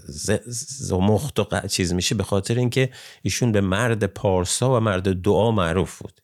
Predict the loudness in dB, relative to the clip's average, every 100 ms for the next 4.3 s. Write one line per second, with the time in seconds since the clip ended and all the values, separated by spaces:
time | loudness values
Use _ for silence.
0 | -8 -4 -2 0 0 -2 -10 -20 -20 _
1 | -6 -2 0 0 0 0 0 -2 -2 -4
2 | -4 -2 0 -2 -4 -2 -2 0 -2 0
3 | 2 4 2 0 0 0 2 0 0 0
4 | 0 0 -2